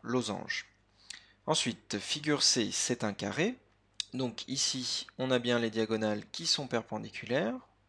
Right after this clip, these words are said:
Et on a les côtés opposés qui sont parallèles, deux côtés consécutifs de même longueur. Donc en fait, le carré, c'est un cas particulier de losange, donc ce n'est pas un contre-exemple ici. Figure D,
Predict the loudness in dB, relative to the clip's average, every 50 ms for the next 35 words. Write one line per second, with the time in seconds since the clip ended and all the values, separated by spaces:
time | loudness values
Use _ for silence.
0 | _ _ -2 2 6 6 8 8 8 8 8 8 8 6 6 2 2 4 2 2
1 | 2 0 0 2 0 0 0 0 0 0 0 0 0 0 0 0 2 4 6 6
2 | 8 6 6 4 2 0 0 0 0 0 0 -2 -4 -4 -6 -6 -6 -6 -6 -8
3 | -6 -6 -6 -6 -4 -4 -2 -2 0 -2 -2 -4 -6 -6 -2 2 4 4 4 4
4 | 2 0 -4 -10 -12 -12 -14 -10 -6 -4 -2 2 4 6 6 6 6 2 2 4
5 | 4 4 4 2 2 2 0 2 2 0 0 2 0 0 2 0 0 -2 -4 -6
6 | -8 -4 0 0 2 2 2 0 -2 -4 -4 -4 -4 -4 -4 -4 -6 -6 -8 -6
7 | -6 -4 -4 -4 0 6 8 10 10 8 6 2 -2 -6 -4 -6 -6 -6 -6 -6
8 | -8 -8 -8 -6 -6 -4 -2 -2 -4 -4 -6 -8 _ -14 -12 -10 -8 -8 -8 -10
9 | -10 -4 -2 0 4 6 6 4 6 6 6 4 4 4 0